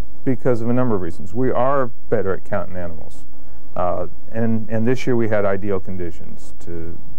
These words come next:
be able to count after three major cold fronts had come through and, and the wind died down and the sun was out and the animals were, were surface resting.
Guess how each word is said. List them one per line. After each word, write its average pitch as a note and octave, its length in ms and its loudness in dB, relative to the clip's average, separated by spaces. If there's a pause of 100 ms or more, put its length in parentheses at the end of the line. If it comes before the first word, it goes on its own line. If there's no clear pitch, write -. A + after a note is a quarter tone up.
(340)
be G#2 100 0
able F#2+ 180 2
to E2+ 80 0
count G#2+ 340 0
after G2 380 0 (540)
three A2 340 2
major G#2 380 0
cold G#2 340 0
fronts G2+ 260 0
had G#2 120 0
come G2+ 240 0
through G2 400 0
and, F2+ 260 0
and F2 240 -2
the F2 80 0
wind G2+ 360 0
died G2 340 0
down G2 340 0
and F2+ 160 -2
the F#2+ 100 -2
sun G2+ 400 0
was F#2+ 140 -2
out G2 340 0
and F2 140 -2
the F2 60 -2
animals F#2 420 -2
were, F2+ 160 -2 (140)
were F2 180 0
surface - 400 0
resting. E2 400 -2